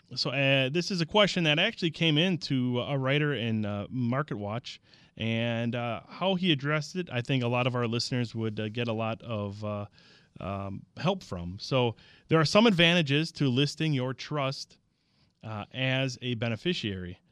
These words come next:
And again, like everything we talked about today, again, there, there's a lot of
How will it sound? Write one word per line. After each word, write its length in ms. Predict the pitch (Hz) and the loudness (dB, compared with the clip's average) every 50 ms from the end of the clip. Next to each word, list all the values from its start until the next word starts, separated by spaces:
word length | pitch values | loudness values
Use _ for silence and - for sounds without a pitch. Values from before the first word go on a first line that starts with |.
| _ _ _ _ - | _ _ _ _ -4
And 120 | 147 160 | -2 0
again, 420 | 175 170 196 196 190 196 196 196 175 | 0 2 2 4 4 6 4 4 2
like 380 | 147 143 139 143 151 160 151 | 0 0 0 0 0 0 0
everything 300 | 185 196 214 214 202 202 | 0 0 0 0 2 2
we 80 | 202 190 | 0 0
talked 320 | 185 185 180 190 185 185 | 0 0 -2 -2 -2 -2
about 220 | 185 196 180 170 - | 0 0 0 0 -2
today, 440 | - 165 190 196 175 135 135 131 - _ - | -2 -4 -2 -2 -2 -4 -6 -8 -12 _ -12
again, 340 | 139 143 135 151 151 135 120 | -10 -8 -4 -2 0 0 2
there, 200 | 117 117 123 131 | 0 0 -2 -4
there's 340 | 98 127 139 139 135 123 131 | -6 -6 -4 -2 -2 -2 -2
a 60 | 127 | -2
lot 200 | 131 131 135 139 | -2 -2 -2 0
of 200 | 139 131 117 | -2 -2 -4